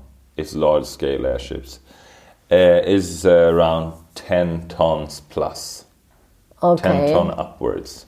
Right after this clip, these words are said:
Speaker 2: Okay.
Speaker 1: Graf Zeppelin and Hindenburg, so they, so Hindenburg had something, depending on how you count, but it might have maybe twenty tons payload, but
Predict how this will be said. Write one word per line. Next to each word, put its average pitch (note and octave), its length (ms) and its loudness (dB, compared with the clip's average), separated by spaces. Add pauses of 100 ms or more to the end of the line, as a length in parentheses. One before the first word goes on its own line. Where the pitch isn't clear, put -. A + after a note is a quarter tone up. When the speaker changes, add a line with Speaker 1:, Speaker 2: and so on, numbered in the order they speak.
Speaker 2:
Okay. F3 320 -6 (760)
Speaker 1:
Graf G#2+ 360 4
Zeppelin G2+ 640 0
and F#2+ 140 -6
Hindenburg, F2+ 800 -2
so E2+ 580 -2 (140)
they, F#2 480 2 (120)
so F2 600 -2 (560)
Hindenburg F#2 640 2
had D#2+ 180 2
something, F#2 600 -2
depending F2 420 -2
on D2+ 120 -6
how D2 200 -2
you D2 140 -4
count, - 640 -6 (880)
but D#2+ 200 4
it - 100 -10 (500)
might D#2 300 -4
have C#2+ 200 -10 (500)
maybe C2 300 -12 (100)
twenty F2 520 -2
tons D#2+ 560 -6
payload, E2+ 800 -2
but G2+ 520 2